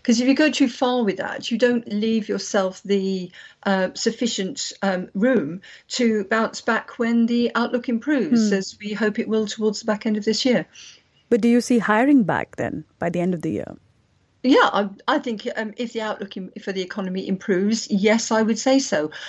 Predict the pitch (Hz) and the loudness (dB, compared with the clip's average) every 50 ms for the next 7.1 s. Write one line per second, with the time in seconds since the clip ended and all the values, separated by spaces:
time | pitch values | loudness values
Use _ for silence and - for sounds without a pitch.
0 | - - - - 254 262 269 - - 254 254 254 277 285 302 311 339 381 330 277 | -16 -4 0 2 4 4 4 2 2 2 4 6 6 6 6 4 4 2 0 0
1 | - - 240 233 220 220 214 - 226 214 208 202 190 180 180 175 - - 165 185 | -2 -4 -4 -4 -4 -4 -4 -2 0 0 0 -2 -4 -6 -8 -6 -6 -6 -6 -6
2 | - - 190 175 185 185 190 202 208 196 196 214 208 196 - - 220 196 185 - | -8 -8 -8 -6 -4 -2 0 0 0 0 0 -2 -2 -2 -2 -2 0 0 0 -2
3 | - 180 - 196 180 - - - 170 170 165 185 180 185 180 - - 175 170 170 | -6 -6 -2 -2 -2 -2 -2 -2 -4 -2 -2 -4 -4 -4 -4 -4 -4 -4 -4 -4
4 | - - - 196 175 185 196 202 196 - - 143 - 160 156 156 - 202 - - | -6 -4 -2 0 2 4 2 2 2 -2 -8 -6 -4 -4 -4 -4 -4 -6 -6 -2
5 | - 262 262 262 269 285 294 277 - - 247 247 233 220 202 202 214 196 - 202 | 0 2 4 4 4 4 4 4 2 2 0 2 2 0 -2 -2 -4 -8 -10 -6
6 | - 233 220 202 - - 190 - 214 208 202 214 208 196 160 143 147 - - 190 | -4 -2 -2 -2 -4 -6 -4 -2 0 2 4 4 4 2 2 0 -2 -4 -4 -6
7 | 190 | -6